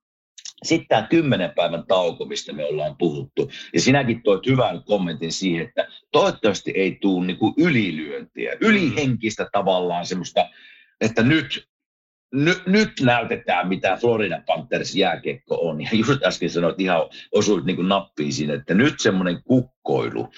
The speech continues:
Speaker 1: Minä ymmärrän, Matthew Katsак, se on sinun osa sinun pelejä, peliä ja kuuluu, ja se tarttuu tavallaan siihen joukkueeseen. Mut nyt se meni yli. Nyt se meni hy-, yli, ja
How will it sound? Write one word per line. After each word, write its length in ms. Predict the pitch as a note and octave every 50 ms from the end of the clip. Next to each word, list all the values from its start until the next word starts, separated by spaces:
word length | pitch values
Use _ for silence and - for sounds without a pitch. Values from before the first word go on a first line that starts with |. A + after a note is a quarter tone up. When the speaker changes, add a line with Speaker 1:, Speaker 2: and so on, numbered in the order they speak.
| - - - -
Speaker 1:
Minä 200 | F2+ F#2+ G2+ G#2+
ymmärrän, 540 | - E3+ D#3+ C#3+ C3+ A#2 G#2 F#2+ F#2 F2
Matthew 360 | F2+ F#2+ F#2+ F2+ - - F2+ D#2+
Katsак, 380 | - F2 E2 - - E2+ D#2+ -
se 140 | - - F#2+
on 100 | F#2 F#2
sinun 320 | - A#2+ A#2 A2+ A2 A2 -
osa 380 | D3 D3 C3+ - A2 F2+ E2
sinun 340 | - - E2+ F2 F2 E2 -
pelejä, 500 | - A2+ A2+ G2+ F2+ D#2+ C#2+ C2 B1 - _ _ - - - _ -
peliä 480 | D3 D3+ C#3+ A#2+ G#2 F2+ E2 D#2+ - - _ _ _ _
ja 260 | - F2+ F2 - - _
kuuluu, 480 | - D4 D#3+ C#3+ B2+ A2+ G2+ F#2 E2+ E2+
ja 60 | E2+
se 120 | - A#2+ - -
tarttuu 520 | - D#3+ D#3 D3 C3 - _ - G#2 F#2+
tavallaan 500 | F2+ G2+ G2 F2+ F#2+ F#2 F2+ F2 F2 F2+
siihen 220 | F2 G2 G2 F#2 G2+
joukkueeseen. 800 | A2+ A#2 A#2 A2 - - _ - D2+ C#2+ D2 D#2 - - D#2
Mut 140 | E2 - -
nyt 220 | F#3+ A3+ A#3 A#3 -
se 160 | - A#2 F#2+
meni 340 | F#2 G2 F#2 F#2+ G2 G#2 G#2
yli. 580 | B2 E3 A3 F#3+ C3+ G2 D#2+ C2+ - - - _ _ _ _ _ _ _ _ _ _ - E3
Nyt 140 | - - -
se 100 | - -
meni 240 | - B2+ C#3+ C#3 C3+
hy-, 300 | - E4+ B3 - - - A#3
yli, 180 | B3 A3+ D#3+ B2
ja 160 | A2+ F#2+